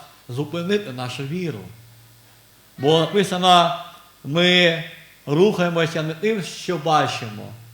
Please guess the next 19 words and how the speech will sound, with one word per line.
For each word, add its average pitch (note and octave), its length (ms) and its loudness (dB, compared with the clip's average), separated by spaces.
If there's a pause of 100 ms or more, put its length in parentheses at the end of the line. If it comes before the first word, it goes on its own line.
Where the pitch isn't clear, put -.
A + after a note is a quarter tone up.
(400)
а - 80 -4
тим, E3+ 300 -4
що D3+ 180 -8
не C#3+ 120 -8
бачимо. B2 560 -6 (500)
Ми F#3 160 2
віримо, D3+ 720 2 (760)
що E3 180 0
Господь F#3+ 560 2
помилує E3+ 460 2
наш B2 200 -8 (140)
край. A2+ 240 -10 (880)
І F3 120 0
ми, G3+ 420 2
як D#3 220 0
казали D3+ 380 0
в A#2+ 60 -4
четвер, D#3 640 0
почуємо C#3+ 840 -4